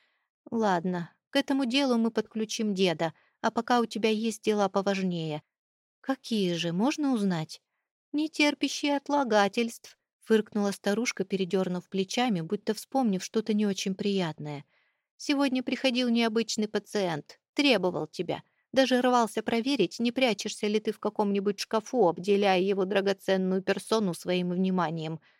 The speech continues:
В общем, готовься». «К чему?» «Как к чему? К незабываемой встрече»,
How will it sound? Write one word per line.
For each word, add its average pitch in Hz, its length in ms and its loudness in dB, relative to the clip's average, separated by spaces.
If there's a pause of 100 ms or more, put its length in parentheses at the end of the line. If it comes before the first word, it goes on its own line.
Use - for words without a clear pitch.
(160)
В 214 100 0
общем, 196 420 2 (120)
готовься». 202 800 0 (720)
«К - 80 -20
чему?» 202 500 2 (560)
«Как - 240 0
к - 80 -20
чему? 185 440 -2 (100)
К - 80 -6
незабываемой 269 880 2
встрече», 185 600 -6